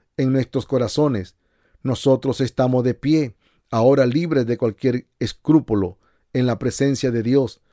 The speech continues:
¿Todos ustedes creen que Jesús se llevó todos sus pecados a través de su bautismo en el río Jordán? En ese caso,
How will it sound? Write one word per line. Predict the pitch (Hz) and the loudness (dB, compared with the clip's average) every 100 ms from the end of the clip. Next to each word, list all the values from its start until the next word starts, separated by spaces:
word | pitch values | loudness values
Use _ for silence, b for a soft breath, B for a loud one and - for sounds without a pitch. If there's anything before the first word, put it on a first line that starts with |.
| _ _ _ _ - | _ _ _ _ 2
¿Todos | 175 190 175 | 4 4 0
ustedes | 170 - 131 117 104 _ | -4 0 2 0 -6 _
creen | - 127 120 113 _ _ _ - | 0 2 0 -6 _ _ _ -2
que | 151 | -2
Jesús | 131 135 - 147 - | 0 -2 2 0 2
se | 135 | 0
llevó | 131 123 131 | 2 2 0
todos | - 143 131 127 117 | 0 0 2 2 -2
sus | 131 | -6
pecados | - 120 - 127 120 107 _ _ _ - | -4 -6 -2 0 0 -2 _ _ _ -10
a | 123 | -6
través | 131 113 135 135 | -2 0 2 2
de | 127 | 0
su | 135 | -2
bautismo | 127 110 151 131 127 110 107 _ _ _ - | -2 -2 -4 -4 -4 -6 -6 _ _ _ -4
en | 123 | -2
el | 120 | -2
río | 107 143 127 | 2 4 4
Jordán? | 120 107 123 180 - _ _ _ _ _ _ _ _ _ _ - | 0 0 0 -2 -8 _ _ _ _ _ _ _ _ _ _ -4
En | 131 | 0
ese | 139 - 135 | 0 0 -2
caso, | 156 156 151 127 | 0 -2 -2 -6